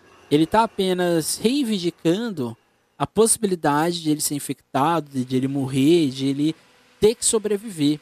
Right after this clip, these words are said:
Na verdade, deveria existir um contra-, o, o posicionamento inverso. Eles tinham que encontrar exatamente as decisões, os patrões deles, que não querem criar medidas ou formas de produção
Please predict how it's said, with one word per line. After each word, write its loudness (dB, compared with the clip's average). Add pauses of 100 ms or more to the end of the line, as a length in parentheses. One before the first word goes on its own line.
(800)
Na 0
verdade, 0
deveria -2
existir -4
um -10
contra-, -10
o, 0 (140)
o -12 (140)
posicionamento -2
inverso. -6 (420)
Eles 2
tinham 2
que -10
encontrar -2
exatamente -8 (360)
as 2
decisões, -6
os -2
patrões -8
deles, -4 (380)
que -4
não -4
querem 0
criar 0
medidas -6
ou -2
formas -2
de -10
produção -4